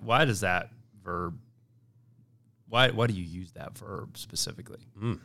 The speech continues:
Speaker 2: I didn't notice that I was, but, you know, thoughtfully, I've tried to be intentional about who I surround myself with, and I've tried to have an impact on my own personal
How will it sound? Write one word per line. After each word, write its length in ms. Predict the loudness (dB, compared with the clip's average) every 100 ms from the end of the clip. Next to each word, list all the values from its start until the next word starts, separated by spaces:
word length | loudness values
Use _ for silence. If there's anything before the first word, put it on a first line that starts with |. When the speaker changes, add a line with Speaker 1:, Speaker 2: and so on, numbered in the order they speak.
| -16 _ _ -6
Speaker 2:
I 180 | -4 -2
didn't 320 | -2 -2 0
notice 300 | 0 0 0
that 100 | -2
I 60 |
was, 240 | 0 2 2
but, 200 | -2 -6 -12 -20 _ _ _ _
you 120 | -2 0
know, 180 | 0 -6 -14 _ _ _ _ _ _ _ _ _ _ _ _ _ _ _ _ _ _
thoughtfully, 640 | 2 4 4 4 4 2
I've 120 | -2
tried 220 | 0 0 2
to 60 |
be 140 | 4 2
intentional 600 | 2 2 2 2 0 0
about 380 | 2 0 0 -6 _ _ _ _ -4
who 180 | 0 2
I 180 | 4
surround 400 | 2 2 2 4 2
myself 380 | 0 -2 -2
with, 220 | -2 -4 -4
and 120 | -2
I've 100 | -2
tried 240 | 0 0
to 60 | 0
have 240 | -2 -2
an 160 | -4 -6
impact 440 | -2 0 0 0
on 100 | 0
my 100 | 2
own 160 | 0 4
personal 540 | 6 4 2 2 2